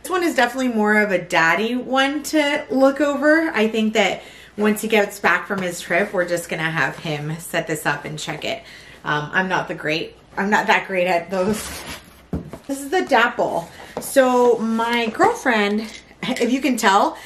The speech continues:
I literally get all my advice from YouTube or my girlfriends or <laughs> my family, I guess just like everybody, but either way, that's kinda how I go about it. 'Cause, you know, it's like word of mouth. Um, everybody who tries it, like, they're giving you their honest opinion.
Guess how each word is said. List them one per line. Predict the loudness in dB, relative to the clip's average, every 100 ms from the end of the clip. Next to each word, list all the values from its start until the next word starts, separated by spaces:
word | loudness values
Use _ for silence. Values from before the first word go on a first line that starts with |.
| -16 -2
I | 2
literally | 4 4 2 0
get | 0 0
all | 0 0
my | 2
advice | 0 2 2 0 -2
from | -4 -2 -2 -4
YouTube | 0 0 2 2 4 4 4 4
or | 4 4
my | 2
girlfriends | 2 2 2 2 2 2 0 -4 -6 -2
or | 2 2 2 2 0 -2 -10
<laughs> | -14 -2
my | -2
family, | 0 0 0 0 -2
I | 2 2
guess | 2 -2
just | -4 0
like | 2
everybody, | 2 0 0 0 0 -2
but | 0 2 2 -2 -10 -8 -2
either | 2 4
way, | 4 4
that's | 2 0
kinda | -4 -4 -4
how | -4 -4 -6 -10 -20 -20 -20 -10 -6 -4
I | -4
go | 0 2 4
about | 4 0 0
it. | -4
'Cause, | -4 -4
you | -2
know, | 2 2 2
it's | 0 0
like | -4 0
word | 0 2
of |
mouth. | 2 2 2 0 -2
Um, | -2 -2
everybody | -4 0 0 2 0
who | 0
tries | -2 0 0 0
it, | 0 0
like, | 0 0
they're | 0
giving | 0 -2
you | -2
their | 2 2
honest | 0 -2 -6
opinion. | -8 -6 -4 -4 -4